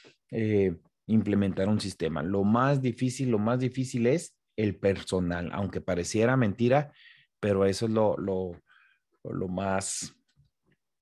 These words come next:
¿qué podríamos decirle? Pues sí, lo más difícil de la empresa, ¿no? Eh, siempre hay resistencia, o lo hacen mal, o no les interesa hacerlo, este, sencillamente nos ignoran.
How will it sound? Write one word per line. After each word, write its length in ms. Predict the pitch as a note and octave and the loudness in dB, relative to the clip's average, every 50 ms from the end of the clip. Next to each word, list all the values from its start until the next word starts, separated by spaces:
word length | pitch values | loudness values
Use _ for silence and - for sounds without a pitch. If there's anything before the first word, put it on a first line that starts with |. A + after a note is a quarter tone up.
| _ _ _ | _ _ _
¿qué 100 | - G2+ | -14 -10
podríamos 420 | F2+ - G#2 G2+ G2+ G2+ G#2 G2+ F#2+ | -6 -4 -2 -2 -2 -2 -2 -2 -2
decirle? 420 | F2 F2 F#2 F2+ F#2 F2+ E2+ E2 - - - - - - - _ _ _ _ _ _ _ _ _ _ | -4 -4 -4 -4 -4 -4 -6 -6 -10 -16 -20 -20 -20 -20 -20 _ _ _ _ _ _ _ _ _ _
Pues 120 | - A#2 | -8 -4
sí, 100 | C#3+ D#3+ | -2 0
lo 140 | F#3+ E3+ C#3+ | 2 2 2
más 120 | C#3 D3 | 2 2
difícil 380 | D3+ F3 E3 C#3+ D#3 D3 D#3+ D#3 | 2 0 0 0 0 0 2 2
de 80 | C#3+ B2 | 4 4
la 80 | A2+ | 4
empresa, 380 | G#2+ G2+ G#2+ A#2 A#2+ A2+ A#2+ G#2 | 2 2 2 2 2 2 2 0
¿no? 200 | B2+ E3 F#3+ - _ _ _ _ _ _ | 0 0 -2 -6 _ _ _ _ _ _
Eh, 460 | - - G#2+ G2+ F#2+ F#2 F#2 F#2 F2+ | -4 0 0 2 2 2 2 2 0
siempre 360 | F2+ - - A#2 A2 G#2+ A#2 A#2 | 0 0 2 2 2 4 2 2
hay 40 | |
resistencia, 1000 | G#2+ A2 G#2+ G#2 - F#2+ - - C#3+ C#3+ D3 C#3+ C3+ - C#3+ B2+ B2+ B2+ B2 A#2+ - _ _ _ _ _ _ | 2 0 -2 -2 -4 -8 -6 -2 0 2 2 2 0 0 0 0 0 0 -2 -4 -10 _ _ _ _ _ _
o 180 | - F#2 G#2+ G#2 | -4 -2 -2 0
lo 160 | G2+ G2+ G2+ | 0 0 0
hacen 260 | G2+ G2+ G#2 G2 G2 | -2 -2 -4 -6 -4
mal, 440 | G2+ A2 A#2+ C3 C3+ C3+ C3 B2+ A#2+ | -2 0 0 2 2 2 0 0 -2
o 100 | - G2+ | -4 -6
no 140 | A2 G#2+ G#2 | -4 -4 -4
les 180 | G#2 G#2 G2+ G#2+ | -4 -6 -6 -6
interesa 440 | G2+ F#2+ - G2 F#2 F#2 F2 F2+ E2+ | -8 -8 -6 -6 -6 -6 -6 -6 -8
hacerlo, 640 | E2+ - B2+ C3 C3 B2+ B2 A#2+ A#2+ A#2 A2+ A2+ _ _ _ _ _ _ _ _ _ - - - | -4 0 2 2 2 2 2 2 2 2 0 -2 _ _ _ _ _ _ _ _ _ -20 -14 -12
este, 840 | G2+ G#2 F#2 - - _ _ - E2+ F2+ F2+ E2+ E2+ E2 E2 E2 E2 _ _ _ _ _ _ _ _ _ _ _ _ _ _ _ _ _ - - | -10 -10 -10 -12 -16 _ _ -4 -2 0 0 0 -2 -4 -6 -8 -12 _ _ _ _ _ _ _ _ _ _ _ _ _ _ _ _ _ -18 -14
sencillamente 760 | - G2 F#2+ F2 G2 G2 G#2 G2+ G2+ G2 G2 F#2+ - G2+ G2 | -10 -10 -8 -6 -2 0 0 2 2 0 -2 -2 -2 -2 -2
nos 240 | F#2+ F#2 E2+ E2 F2 | -2 -2 -4 -4 -6
ignoran. 640 | E2 F#2+ G2+ A2 A#2 B2 A#2+ A#2 A2+ A2 G#2 G2+ | -4 -2 0 2 2 4 4 4 4 2 2 -2